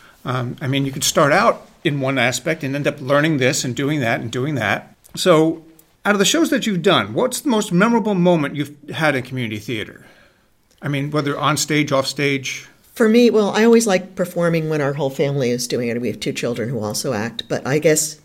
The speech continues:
Speaker 2: my favorite time was doing my favorite musical, which was Into the Woods. I'm a s-,
Speaker 1: <laughs>
Speaker 2: huge Stephen Sondheim fan,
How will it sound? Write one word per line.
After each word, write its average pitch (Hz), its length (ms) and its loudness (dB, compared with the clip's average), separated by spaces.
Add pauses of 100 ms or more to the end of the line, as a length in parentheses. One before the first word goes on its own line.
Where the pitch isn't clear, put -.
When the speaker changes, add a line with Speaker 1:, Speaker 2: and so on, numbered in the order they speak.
Speaker 2:
my 135 180 0
favorite 180 560 2
time 151 260 -2
was 143 200 0
doing 139 480 -2
my 131 160 -2
favorite 143 500 0
musical, 151 440 -2
which - 140 -8
was 131 100 -4
Into 120 200 -4
the 131 100 -2
Woods. - 380 -2
I'm 123 220 -6
a 131 40 -4
s-, - 220 -8 (100)
Speaker 1:
<laughs> - 120 -10
Speaker 2:
huge 208 280 6
Stephen 170 380 2
Sondheim 151 440 -2
fan, 147 340 0